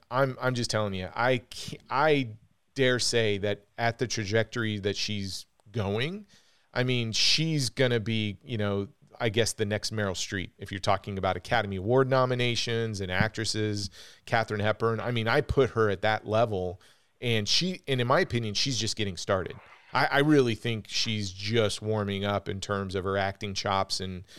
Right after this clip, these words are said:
uh, the stuff she's getting involved into. But I, I think you give it fifty years from now, s-, you know, when you talk about American actresses, she's gonna be the one that people are just saying, "Yeah, you've got Katharine Hepburn, you've got,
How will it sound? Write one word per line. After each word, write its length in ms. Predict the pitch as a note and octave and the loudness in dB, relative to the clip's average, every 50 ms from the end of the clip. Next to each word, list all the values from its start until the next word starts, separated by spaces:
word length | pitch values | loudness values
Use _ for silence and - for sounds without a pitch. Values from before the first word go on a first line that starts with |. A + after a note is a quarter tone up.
| - - - _ _ - | -20 -20 -20 _ _ -6
uh, 180 | - G2 F#2+ | -4 -2 -2
the 120 | F#2 G2 G2 | -2 -2 -2
stuff 220 | - - A2+ G2+ | 0 0 0 0
she's 200 | - - G#2 F#2+ | 0 -4 -6 -4
getting 220 | F#2+ G#2+ G2 F#2 | -4 -4 -4 -4
involved 360 | F2+ F2 F2 F2+ F2+ F#2+ E2+ F#2 | -6 -4 0 0 0 0 0 -2
into. 340 | F#2+ G#2+ - - C3+ C#3 | -4 -4 -4 -4 -4 -4
But 220 | B2+ A#2 A2 - - - | -2 -2 -4 -4 -2 -2
I, 200 | A2+ A#2 A#2 A2+ - _ - | -2 0 0 -2 -6 _ -2
I 120 | B2 B2 | -2 -2
think 280 | A2+ - B2+ A#2 G#2 - | -2 -2 -6 -8 -6 -8
you 80 | G#2+ | -8
give 160 | G2 A2 G#2+ F2+ | -4 -4 -4 -4
it 80 | - | -6
fifty 300 | - - A2+ G#2 - G#2+ | -8 -8 -8 -8 -6 -8
years 200 | G2+ G#2+ A2 G#2+ | -6 -4 -4 -6
from 120 | - B2+ A#2+ | -6 -6 -2
now, 300 | A#2 A2+ A#2 A#2 A#2 - - - - - - _ - | -2 0 0 -2 -2 -6 -12 -20 -20 -20 -20 _ -14
s-, 100 | - - _ - | -14 -14 _ -8
you 100 | B2 A2+ | -6 -2
know, 240 | G#2 G2 F#2+ F#2+ F#2+ - | -2 0 -2 -2 -6 -8
when 160 | B2+ A2+ G#2+ | -8 -6 -6
you 80 | G#2+ A2 | -4 -2
talk 180 | - A#2 A2 G2+ | 0 0 0 2
about 140 | G#2 G2+ | 2 0
American 320 | F#2+ G2 G2+ G#2 - G2 F#2+ | 0 -2 -4 -4 -4 -2 -2
actresses, 680 | F#2 F#2+ G2 - - A2+ - - C3+ C#3 C#3 C#3+ C#3 - - - - _ - | 0 0 -2 -2 -4 -4 -2 0 0 0 0 -2 -6 -12 -16 -20 -20 _ -2
she's 260 | - - D3 D3 C#3 | 0 0 2 0 2
gonna 180 | E3+ E3 D3 | 2 2 2
be 120 | B2+ B2 A#2+ | 2 2 0
the 100 | A2+ G#2+ | 0 2
one 260 | G#2+ A2 A2 A2 G#2+ | 2 2 2 2 0
that 180 | G2+ F#2+ F#2 - | 0 -2 -2 -2
people 300 | - A2 G2 G#2+ G#2+ G#2 | -6 -4 0 2 2 2
are 80 | G2+ | 2
just 240 | G2 F#2+ G2+ F#2 - | 0 -2 -2 -2 0
saying, 380 | - G2+ G2 F#2+ F#2+ F#2 F2+ - | 0 0 0 0 -2 -4 -4 0
"Yeah, 320 | - A#2+ B2 A#2 G2+ F2+ | 2 4 4 6 4 2
you've 260 | F2+ F2 F2+ G2+ G2 F#2 | 0 -4 -6 -10 -6 -2
got 200 | G#2 F2 F2+ - | -2 -2 -2 0
Katharine 340 | - G2+ F2+ - F2 F2+ | -2 -2 -2 -2 -4 -8
Hepburn, 500 | G2 F#2 B2+ A#2+ - - F#2 F#2 F#2+ F#2 | -2 0 0 0 0 -2 -6 -6 -6 -8
you've 200 | F2+ F#2+ G2 F#2 | -8 -10 -12 -8
got, 400 | - G#2 F#2+ F#2 F2+ F#2 - - | -4 -4 -2 -2 -2 -6 -6 -10